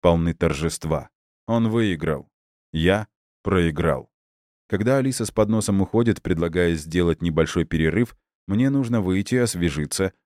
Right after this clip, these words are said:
а заодно якобы забрать из машины забытый телефон. Мне действительно нужно убраться отсюда хоть ненадолго.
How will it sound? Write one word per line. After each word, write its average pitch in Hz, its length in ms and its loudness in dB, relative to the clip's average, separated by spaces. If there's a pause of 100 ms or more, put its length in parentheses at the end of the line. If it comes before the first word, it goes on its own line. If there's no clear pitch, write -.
а 87 120 0
заодно 107 300 2
якобы 113 360 0
забрать 101 360 2
из 92 100 -2
машины 98 440 2
забытый 87 400 0
телефон. 82 580 -2 (460)
Мне 95 280 4
действительно 127 600 -2
нужно 87 320 0
убраться 82 460 0
отсюда 107 360 2
хоть 104 260 -2
ненадолго. 98 720 0